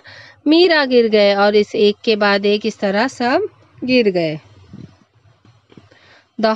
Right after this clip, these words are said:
horse kept running and stopped. Horse क्या करने लगा? भागते हुए वो stopped हो गया, रुक गया।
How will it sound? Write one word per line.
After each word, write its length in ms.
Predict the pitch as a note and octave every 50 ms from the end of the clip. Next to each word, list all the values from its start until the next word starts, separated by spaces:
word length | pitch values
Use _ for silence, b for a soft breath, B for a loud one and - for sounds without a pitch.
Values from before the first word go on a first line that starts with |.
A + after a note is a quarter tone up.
| G3 A#3+
horse 540 | A#3+ B3 C4+ C#4 E4 F#4+ F4+ - - - - _ _ - C4
kept 580 | A#3+ A#3 B3 A#3+ - _ _ - - - -
running 520 | G#3+ G3+ G3+ G3 G3+ G#3 G#3+ A3 A#3+ C4 - - -
and 500 | - E3+ F3+ F3+ F#3+ G#3+ A#3 - - -
stopped. 840 | - - - - _ - G#3 F#3 F3 E3 C#3+ C3+ C#3 F3 - _ - - _ _ _ _ _ _ _ b b b b b b b _ -
Horse 320 | F#3+ F#3 F#3 G3 G3 -
क्या 200 | - A3+ G3+ G3
करने 300 | - G3+ G3 G3 G3 G3
लगा? 460 | G3 G3 F#3+ F#3+ G3 G3+ G#3+ B3+ D#4+ F#4 - _ _ _ _ _ _ _ _ _ _ _ _ _ _ _ _ _ _ _ _ _ _ _ _ b b b b b b b b -
भागते 480 | G#3 G3+ A3 G#3+ G3+ - _ - B3 A#3
हुए 200 | A3+ A3 A#3 A3
वो 340 | A3 G#3+ A#3 B3 C#4+ F#4 - -
stopped 600 | - - - - _ - B3+ A#3 A3+ G#3 G3+ G#3
हो 120 | G#3 G3+ F#3+
गया, 160 | F#3+ F#3+ F#3
रुक 220 | F#3 G#3 A#3 A#3
गया। 420 | G3+ F3+ F#3 E3+ D#3+ D3+ D3 D3